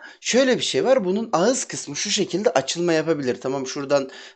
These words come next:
e, ister istemez bir doğrultma, bir dayanak yapıyorsunuz ama yine de bu buna tam yeterli olmuyor sayın arkadaşlar. Çünkü yük şu şekilde geldiği için buradaki tahta da açılma yapıyor.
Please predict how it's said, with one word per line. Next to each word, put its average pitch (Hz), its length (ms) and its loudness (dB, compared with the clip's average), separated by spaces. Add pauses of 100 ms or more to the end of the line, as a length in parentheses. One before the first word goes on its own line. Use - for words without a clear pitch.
e, 127 260 6
ister 175 260 4
istemez 143 440 0
bir 139 160 -4
doğrultma, 147 720 8
bir 127 340 -6
dayanak 143 500 8
yapıyorsunuz 127 600 0
ama 202 260 2 (260)
yine 214 280 2
de 170 120 -4
bu 196 100 -2
buna 233 240 0
tam 202 240 0
yeterli 120 300 -6
olmuyor 202 380 0
sayın 208 220 -2
arkadaşlar. 208 460 -2
Çünkü 185 260 -8
yük 180 180 -6
şu - 140 -2
şekilde 147 420 0
geldiği 143 400 2
için 220 360 -8 (400)
buradaki 175 400 -2
tahta 165 400 0
da 247 120 6
açılma 160 420 2
yapıyor. 113 520 -4